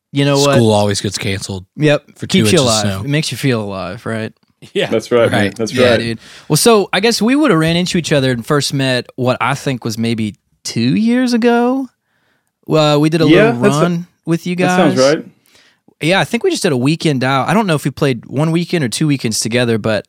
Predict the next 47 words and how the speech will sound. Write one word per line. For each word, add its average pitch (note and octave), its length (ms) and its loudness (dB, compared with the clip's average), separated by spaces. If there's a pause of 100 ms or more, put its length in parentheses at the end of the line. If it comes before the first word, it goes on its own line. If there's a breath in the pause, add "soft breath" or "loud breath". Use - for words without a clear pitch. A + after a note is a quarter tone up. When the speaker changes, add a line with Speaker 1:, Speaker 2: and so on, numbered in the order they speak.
(160)
Speaker 1:
I B2+ 120 2
wanna B2+ 260 0
say B2+ 360 0
it C3+ 60 0
was B2+ 160 0
the, A#2+ 120 -4 (340)
oh, C#3+ 100 2
I C3+ 140 2
know, C#3 180 2
I A#2+ 120 -2
know C3+ 100 0
exactly B2+ 360 -2
where B2 80 0
it A#2 40 -2
was. A#2+ 200 -2
It B2+ 100 -4
was, A#2+ 260 0
uh, A2+ 240 0 (400 soft breath)
we B2 100 2
did A#2 500 0 (720)
for D3+ 200 2
sure E3+ 440 2
J C#3 280 -2
J's C#3+ 260 0
Live A2+ 640 -4
in, A2+ 600 -2 (500)
was A#2+ 360 -2
it G2+ 80 -10
Little E3+ 200 2
Rock? D4 280 -2 (340)
F-, - 140 -20 (340)
Fayetteville. A#2+ 460 0
Is C#3+ 120 0
it C3+ 40 2
Speaker 3:
That's B2 100 -4
Speaker 1:
Fayetteville? G#3 400 -2 (300)
Speaker 3:
That's, D#3 200 2
like, - 160 2
Columbus, B2+ 520 2
isn't C3+ 180 4
it? D#3 220 -2 (960)
Speaker 1:
Oh A2 180 -8
gosh, G2+ 400 -8
I A#2 100 0
don't A2+ 120 -2
even G#2+ 200 -4
know. A2 340 -4